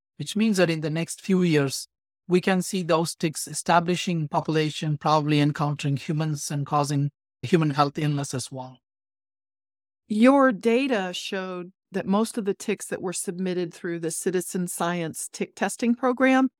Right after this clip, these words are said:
Speaker 2: have been female. Why is that?
Speaker 1: I think it is the biology of the ticks. You know,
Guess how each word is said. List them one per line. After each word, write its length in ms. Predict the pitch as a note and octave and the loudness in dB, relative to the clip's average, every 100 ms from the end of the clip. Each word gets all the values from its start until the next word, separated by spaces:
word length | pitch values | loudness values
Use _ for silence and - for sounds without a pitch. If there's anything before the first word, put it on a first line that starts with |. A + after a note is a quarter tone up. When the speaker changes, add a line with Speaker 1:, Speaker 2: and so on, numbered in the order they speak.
| _ - | _ -4
Speaker 2:
have 160 | G#3+ G#3 | 0 4
been 160 | A3 | 4
female. 800 | - - B3 F#4+ E3 A#2 - - _ _ - | 2 -2 -2 0 -2 -4 -8 -14 _ _ -4
Why 220 | A3+ C4 | 0 0
is 180 | C#4 - | -2 -4
that? 380 | C4 A#3+ - - _ _ _ _ | -6 -6 -8 -14 _ _ _ _
Speaker 1:
I 80 | F#3+ | 0
think 180 | D4+ D4+ | 2 4
it 60 | |
is 100 | F3 | 4
the 80 | D#3 | 4
biology 540 | C#3+ D3 D#3 E3+ C#3+ C3+ | 4 6 6 6 4 0
of 100 | B2+ | -4
the 100 | B2+ | -6
ticks. 440 | - B2 A#2+ - | -6 -6 -6 -8
You 80 | D3+ | -8
know, 240 | D3 D3+ | -8 -10